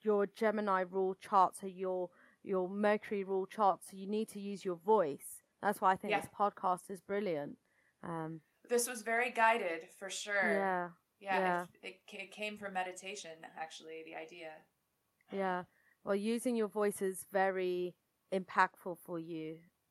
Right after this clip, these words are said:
Speaker 1: and there's power to your words.
Speaker 2: Mm.
Speaker 1: You've got a Mercury in Scorpio.
Speaker 2: Okay.
Speaker 1: When you speak, it can really help people raise their vibration and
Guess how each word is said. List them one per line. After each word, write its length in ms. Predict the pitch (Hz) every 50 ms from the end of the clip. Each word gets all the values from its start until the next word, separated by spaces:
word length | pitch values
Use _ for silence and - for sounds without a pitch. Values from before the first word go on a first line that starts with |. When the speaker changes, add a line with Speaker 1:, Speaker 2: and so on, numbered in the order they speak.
| _ _ _ _ _ _ _ - _
Speaker 1:
and 260 | 185 190 190 190 190 - -
there's 240 | 180 202 196 196 -
power 400 | - - - - 226 226 220 214
to 200 | 214 - - - 202
your 220 | 190 180 175 170
words. 720 | 170 185 180 175 160 135 120 104 107 - _ - - - - _ _ _ _ 185
Speaker 2:
Mm. 240 | 190 185 170 160 - _ _ _
Speaker 1:
You've 200 | 190 185 175 175
got 240 | - 185 185 180 180 -
a 320 | 180 180 175 175 175 175 175
Mercury 580 | 185 185 185 190 208 202 - - 196 208 170 165
in 100 | 165 170
Scorpio. 800 | - - - - 185 185 185 185 - - 170 - - 57 - - - _ _ _ _ _ _
Speaker 2:
Okay. 120 | 175 - _ _ _
Speaker 1:
When 200 | - 196 196 196
you 160 | 196 190 190
speak, 920 | 180 - - - - - - _ - 180 190 233 285 330 - _ _ - - _ _ _ _ _
it 120 | 202 196
can 200 | - - 196 202 196 190 196 202
really 580 | 208 208 208 202 196 190 175 180 180 170 - - - - - - - - -
help 280 | - 202 185 185 156 - _ _ _ _ _
people 460 | - - 233 202 196 - 202 190 175 175
raise 500 | 180 185 185 190 190 190 190 190 175 -
their 180 | 180 175 170
vibration 960 | 175 175 170 165 165 - _ - 170 175 185 175 - - - 165 156 156 160
and 180 | 160 156 160 156